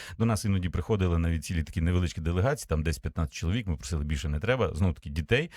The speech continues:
І ми їх так проводили, ми показували, це у нас режисерська, тут ми записуємо звук, це студія одна, це студія друга, це взагалі святая святих, це наша бухгалтерія, тут <laughs> туди не ходіть. Ну, я, звісно, жартую.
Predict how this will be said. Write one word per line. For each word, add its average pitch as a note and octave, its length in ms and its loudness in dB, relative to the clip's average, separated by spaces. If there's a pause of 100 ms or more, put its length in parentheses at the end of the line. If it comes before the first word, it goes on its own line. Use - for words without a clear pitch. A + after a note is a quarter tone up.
(240)
І G#3 200 2
ми A2+ 160 4
їх C3 140 -2
так D2 160 -2
проводили, E2 540 0
ми C#2+ 100 -2
показували, C#2+ 560 -4
це A2+ 120 -4
у B2 120 0
нас C#2 220 0
режисерська, D#2 600 -2
тут E2+ 280 -4
ми F2 100 2
записуємо D#2+ 600 -2
звук, D2 260 -4
це A2 160 0
студія D2+ 460 -2
одна, D#2 340 0
це G2 180 -4
студія D#2+ 420 -2
друга, D#2 280 0
це G#2+ 140 -4
взагалі D#2 360 0
святая D#2+ 420 0
святих, E2+ 340 -2
це - 120 -4
наша D2+ 200 -2
бухгалтерія, D#2 600 2
тут F2+ 300 2
<laughs> C3 420 4
туди A2 220 4
не G#2+ 100 4
ходіть. E2 380 0 (300)
Ну, B2 60 4
я, A2+ 100 6
звісно, F#2+ 300 2
жартую. D#2+ 440 -2